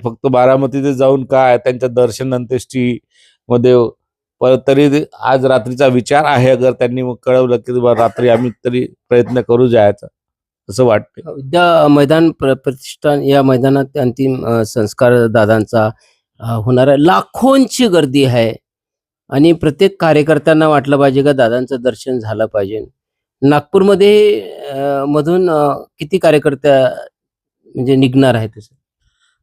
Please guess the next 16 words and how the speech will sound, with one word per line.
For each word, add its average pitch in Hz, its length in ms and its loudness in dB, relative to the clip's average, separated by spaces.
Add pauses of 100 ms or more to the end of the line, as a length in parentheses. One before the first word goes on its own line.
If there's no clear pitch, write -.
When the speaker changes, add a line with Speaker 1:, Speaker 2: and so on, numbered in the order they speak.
(280)
Speaker 1:
काही, 147 580 2 (840)
अं, 120 520 -6 (120)
लोक 120 300 0
राष्ट्रवादीचे 123 760 0
आमचे 113 360 0
पदाधिकारी 110 720 0
काही 110 240 2
गेलेले 107 420 0
आहेत, 107 240 0 (640)
on 104 100 0
the, 110 280 2
काही 113 260 2
on 104 180 0
the 113 220 0
way 113 140 2
आहेत 110 280 2